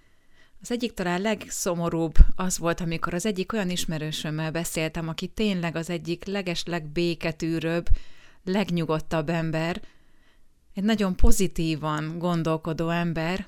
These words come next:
és ő azt mondta, hogy ő benne már akkora feszültség van,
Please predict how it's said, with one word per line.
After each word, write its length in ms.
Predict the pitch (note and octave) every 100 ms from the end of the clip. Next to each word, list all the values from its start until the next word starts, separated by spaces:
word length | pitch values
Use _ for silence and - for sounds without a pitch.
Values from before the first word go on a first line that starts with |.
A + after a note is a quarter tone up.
| -
és 180 | - -
ő 60 | G3+
azt 200 | G3+ -
mondta, 320 | E3+ E3 F3+
hogy 200 | F3+ E3+
ő 100 | F3
benne 280 | E3 F3 E3+
már 260 | E3+ E3+
akkora 340 | G#3+ - A3 F3+
feszültség 880 | - F3+ - F#3 E3 D#3 - E3 E3+
van, 380 | F3 E3 F3+